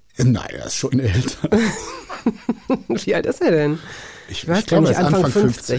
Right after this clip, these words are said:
Speaker 1: fünfzig,
Speaker 2: Ja,
Speaker 1: ja.
Speaker 2: gut, komm, die paar Jahre. Ich bitte dich. So, wir fangen mal an, ähm, mit Bab oder beziehungsweise Wolfgang Niedecken. Ich, ich kann das, ich will's gar nicht versuchen, Kölsch auszusprechen.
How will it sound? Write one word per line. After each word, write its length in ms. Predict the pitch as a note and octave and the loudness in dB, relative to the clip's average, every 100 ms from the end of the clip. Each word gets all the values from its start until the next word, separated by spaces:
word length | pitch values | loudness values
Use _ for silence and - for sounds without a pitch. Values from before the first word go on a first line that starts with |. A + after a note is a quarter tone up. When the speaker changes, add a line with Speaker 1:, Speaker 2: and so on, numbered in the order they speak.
| - | -4
Speaker 1:
fünfzig, 20 | A#2+ | -4
Speaker 2:
Ja, 60 | |
Speaker 1:
ja. 80 | A2+ | -6
Speaker 2:
gut, 260 | - - - | -8 -18 -16
komm, 200 | - - | -16 -16
die 80 | - | -18
paar 220 | - B2+ | -14 -14
Jahre. 340 | G2+ - G#2+ C3+ C#3 | -14 -16 -16 -20 -20
Ich 100 | - | -18
bitte 220 | - C3+ | -12 -12
dich. 260 | - - - - - - - - - - - | -12 -14 -18 -20 -18 -18 -16 -18 -20 -20 -4
So, 180 | G3+ F3 | 2 2
wir 60 | G3 | 2
fangen 220 | A#3+ A#3+ | 2 2
mal 100 | A3 | 2
an, 360 | F#3+ G#3+ G#3 - | 2 2 2 2
ähm, 560 | F#3 F#3+ F#3 F#3 F#3 F3 - - - | 2 4 6 6 2 -2 -12 -20 -4
mit 320 | E3 E3 - - | 2 2 0 -4
Bab 280 | G3+ A3+ - - - _ _ _ _ | -4 -4 -10 -14 -20 _ _ _ _
oder 180 | E3 C#3+ | -4 -4
beziehungsweise 500 | - D3 C#3 C#3+ C#3+ | -4 -6 -4 -2 -2
Wolfgang 360 | D#3 D#3+ D3 D#3 | -2 -2 -2 0
Niedecken. 680 | E3 F#3 F#3 F#3 F#3 F#3 - _ _ _ _ _ _ - | 2 0 0 2 2 2 -4 _ _ _ _ _ _ -10
Ich, 280 | C#3 - | -8 -6
ich 100 | - | -8
kann 160 | - G#3 | -2 0
das, 140 | G3 | 0
ich 160 | - - | -2 -2
will's 180 | G3+ G3 | -2 0
gar 140 | A#3 | -2
nicht 100 | D3+ | -2
versuchen, 320 | - C#3+ C3 C3 | -2 -4 -4 -4
Kölsch 300 | C#3 B2 - | -4 -6 -6
auszusprechen. 800 | - - - - B2+ D3+ C#3 | -10 -10 -10 -8 -8 -6 -8